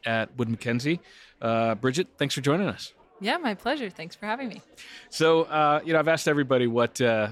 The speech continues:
Speaker 1: what it's like to be back in person, and I think it's, the answer's been pretty much the same. How's your, how's your initial thoughts on how the conference is going?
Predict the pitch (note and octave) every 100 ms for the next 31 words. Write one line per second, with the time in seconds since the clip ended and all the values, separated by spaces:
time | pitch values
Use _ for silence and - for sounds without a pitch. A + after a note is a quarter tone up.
0 | - B2 A2 - A2 A2+ G#2 A2 G#2 G2
1 | A2 G#2+ A2 G2+ G2 G2+ - - - G2+
2 | G2+ F#2+ G2 - A#2 A#2 - G#2+ A2 G#2+
3 | - _ _ C3 D3 D3+ C#3+ D3+ D#3 D3+
4 | C#3+ C3 B2+ A#2+ B2 A#2+ - B2 A2+ A2+
5 | G#2 A2 G#2+ G#2+ F#2+ G#2 G2